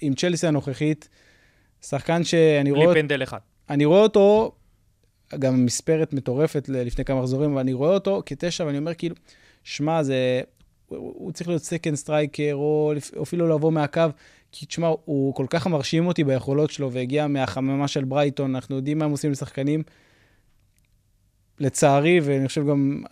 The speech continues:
Speaker 1: אנצ'לוטי יצטער על זה שהוא לא בסגל, זה שחקן שאתה רוצה אותו, הוא מגיע בכושר חם, אם ידעו גם להזין אותו כמו שצריך, הוא גם יספק יותר.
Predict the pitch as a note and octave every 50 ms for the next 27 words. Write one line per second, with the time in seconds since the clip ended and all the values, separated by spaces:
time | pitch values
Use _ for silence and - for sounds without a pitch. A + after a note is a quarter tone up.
0 | - C#3+ C#3+ C3+ - D3+ C#3 D3 D3+ - D3 C3 - - D3+ D3+ D#3 D3+ D3+ C#3
1 | C#3+ C3+ - D3 C#3+ D3 D3+ C#3+ D3 C3+ - D#3+ D#3+ D3+ D#3 E3+ F3 D#3 D3+ C#3
2 | C3 C3+ C3 C3 C3 C3 - - C3 - - D#3 D3+ - - - C#3+ B2 C3 -
3 | - D#3+ E3+ D#3+ D3+ - E3+ D#3+ D#3+ D#3 D3 C#3 C3+ C3 C3+ D3+ D#3 D3 D3 C#3
4 | - E3 D#3+ D3 - D#3+ C#3 - - D#3 E3 E3+ E3+ E3 - - - - - -
5 | - _ _ - D#3 D3+ D#3+ D#3+ D3 C#3 C#3+ E3+ E3 E3 E3 D#3 D3 D3 - -
6 | _ _ _ _ - C#3 C#3 C#3 C3 C#3+ E3+ F3 E3+ D3 D#3 D3 D#3+ E3 D#3+ E3
7 | - D#3+ D3+ E3 D#3+ - C#3 C#3+ C3+ C3+ B2 - C#3 - D#3 D3 - C#3+ C3+ -
8 | - D#3 E3+ F3